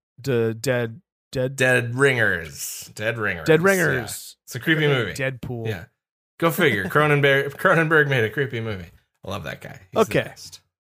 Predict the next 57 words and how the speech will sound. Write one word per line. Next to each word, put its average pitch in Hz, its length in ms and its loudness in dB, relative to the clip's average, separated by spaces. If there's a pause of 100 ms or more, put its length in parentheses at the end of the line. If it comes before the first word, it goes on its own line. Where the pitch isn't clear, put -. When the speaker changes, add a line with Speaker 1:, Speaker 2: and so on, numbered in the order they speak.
(160)
Speaker 2:
Uh, - 80 -20
Speaker 1:
I'm 196 140 4
clearly 185 440 6
running 160 240 4
out 151 140 6
of 139 60 2
steam 147 360 0
here. 147 320 4
<laughs> - 40 -4
I 202 60 4
don't 202 120 4
know 220 120 4
why 170 100 4
I'm 175 160 2
so 143 120 2
sleepy 131 460 0
right 110 220 2
now. 110 220 -4 (360)
Speaker 2:
Next 143 300 4
Speaker 1:
Um, 180 160 6
Speaker 2:
week. 120 640 0
What's 170 180 0
Speaker 1:
next 196 180 6
Speaker 2:
happening 170 160 4
Speaker 1:
week, 143 80 6
Speaker 2:
next 139 260 0
week? 98 380 -4
Speaker 1:
we 165 80 8
are 180 100 8
going 175 280 4
to - 80 -4
be 165 100 2
doing 143 500 2 (520)
Texas 214 320 0
Chainsaw 185 340 4
Massacre, 165 720 2 (280)
The 135 100 0
Next 170 260 2
Generation? 262 680 2 (200)
Is 156 80 -8
that 185 100 6
what 240 100 2
it's 113 60 2
Speaker 2:
Yes, 104 60 0
Speaker 1:
called? - 160 2
Speaker 2:
that's 135 160 0
Speaker 1:
I - 40 0
should 123 40 4
have 117 100 4
Speaker 2:
right. 107 80 2
Speaker 1:
looked - 160 -4
it 165 60 0
up 156 100 0
before 127 240 -2
I 123 60 0
said 120 260 -2
it. 107 140 -8